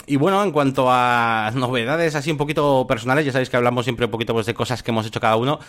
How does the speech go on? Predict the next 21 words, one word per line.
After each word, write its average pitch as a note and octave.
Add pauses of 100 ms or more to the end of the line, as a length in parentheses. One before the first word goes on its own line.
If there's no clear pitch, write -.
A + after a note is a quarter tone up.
(280)
Pues A#2
yo B2
ya, B2+
la A#2
verdad A#2+
que A2
las G2+
últimas C3
dos B2+
semanas C3
he C3+
estado B2
un A#2+
poquito, A#2+
pues, A2+
ampliando A#2+
mi, G#2+
mi G#2+
faceta A#2+
<laughs> -
laboral. G#2+